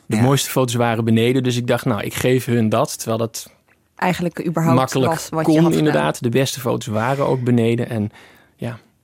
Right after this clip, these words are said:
Speaker 3: Martijn, heb jij ooit iets, eh, soortgelijks meegemaakt?
Speaker 2: Ja, dat was, eh, een beetje het begin van de digitale fotografie. Dat was een debat in de Eerste Kamer met toen nog minister Tom de Graaf over het referendum. Hij zou ook aftreden daarna.
Speaker 3: Van bestuurlijke vernieuwing toen nog,
Speaker 2: Ja,
Speaker 3: D zesenzestig,
Speaker 2: precies.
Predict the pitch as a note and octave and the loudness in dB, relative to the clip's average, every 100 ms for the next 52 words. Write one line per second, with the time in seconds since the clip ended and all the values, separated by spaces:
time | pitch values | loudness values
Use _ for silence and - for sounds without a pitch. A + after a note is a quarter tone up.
0 | _ _ G#3+ B3 B3 C4 C#4 C4 - - | _ _ 0 2 4 4 2 0 -2 -2
1 | A#3 - - G3+ - - - - - A3 | -2 -2 -4 -4 -4 -6 -6 -6 -2 -2
2 | G3+ - G#3 - G#3 G3 G3+ C4+ - A2+ | -2 -2 -2 -2 -4 -2 -2 -4 0 2
3 | A#2 B2+ C3+ C3+ A2 - - G2+ G2 G2 | 4 2 0 -2 -6 -8 -6 -6 -8 -10
4 | _ - G#2 G2 A2 - B2 A2 G#2+ G2+ | _ -10 -6 -4 -2 0 2 2 0 0
5 | A2 G2 A2 G2+ G2+ G#2+ G2+ - - C3+ | -2 0 0 0 0 0 -2 -4 -8 -4
6 | D3+ - F#2+ - - C3+ A2 G#2+ G2+ G2 | -4 -4 -8 -8 -10 -8 -4 -4 -4 -2
7 | A#2 - A2 G#2 G2 - - A#2+ A#2 G#2 | -4 0 0 0 -4 -4 0 2 4 2
8 | - - A2+ G#2+ G2 G#2 G2+ G2 B2 G2+ | 0 -4 0 0 2 0 0 -2 0 0
9 | F#2 G2 F#2 - - - - - - - | 0 0 0 -2 -6 -10 -14 -18 -16 -14
10 | - - - - G2+ G2 G2+ G2+ G2+ B2 | -16 -14 -10 -2 0 0 2 2 4 2
11 | C#3+ B2+ G#2 F2+ E2 A2+ - A#2+ A#2 A2+ | 2 0 0 -2 0 -2 0 0 2 2
12 | A2 G#2+ A#2 D3+ - - F#3 - F#3 F3+ | 2 0 0 -4 -6 -2 -2 0 0 0
13 | - F#3 F#3 E3+ E3 E3 E3 - - F#2+ | -2 0 2 0 -4 -6 -8 -4 -2 0
14 | E3+ F3+ G#3 C3 A2 F#3+ | -2 -4 -2 -2 -2 -2